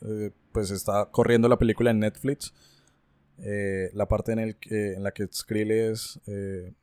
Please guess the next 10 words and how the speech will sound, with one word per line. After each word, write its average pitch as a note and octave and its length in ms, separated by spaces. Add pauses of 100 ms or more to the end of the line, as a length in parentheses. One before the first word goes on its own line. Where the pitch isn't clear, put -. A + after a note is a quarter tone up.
Skrillex, B2 540
perdón, G#2+ 480 (100)
eh, F#2+ 340 (1600)
con G#2 140
el G2+ 140
tanque G#2 580
destruye G2+ 460
el, G#2 260
el G2+ 140
helicóptero. G#2+ 680